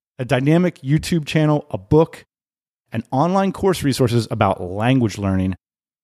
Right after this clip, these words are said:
Benny never really considered himself, like, a serious academic linguist. He's simply a guy that went out there and learned a ton of languages. It's pretty cool to follow him on his journey in those early days, and now it's become something of a behemoth.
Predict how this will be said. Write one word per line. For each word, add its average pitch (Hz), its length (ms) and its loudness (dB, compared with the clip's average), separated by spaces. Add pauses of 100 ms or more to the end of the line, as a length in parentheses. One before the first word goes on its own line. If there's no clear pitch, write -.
(280)
Benny 170 180 0
never 180 220 0
really 165 240 2
considered 151 440 -2
himself, 143 360 0
like, 123 140 -2
a 101 40 -8
serious 156 460 0
academic 127 480 0
linguist. 214 640 -2 (520)
He's 151 200 0
simply 151 480 0
a 123 80 -6
guy 113 240 2
that 123 100 0
went 123 140 2
out 117 180 0
there 123 160 2
and 120 220 -4
learned 117 320 0 (100)
a 107 60 -2
ton 127 400 2
of 98 400 -4
languages. 107 580 2
It's 104 140 -12
pretty 127 240 0
cool 120 260 -2
to 113 160 -4 (160)
follow 113 300 0
him 117 100 2
on 117 100 2
his 110 120 2
journey 113 400 0
in 98 100 -2
those 101 240 -4
early 107 240 -2
days, 107 240 0
and 104 120 0
now 110 140 0
it's 120 100 -2
become 120 420 0 (500)
something 214 280 0
of 202 80 0
a 202 40 -2
behemoth. 185 480 -2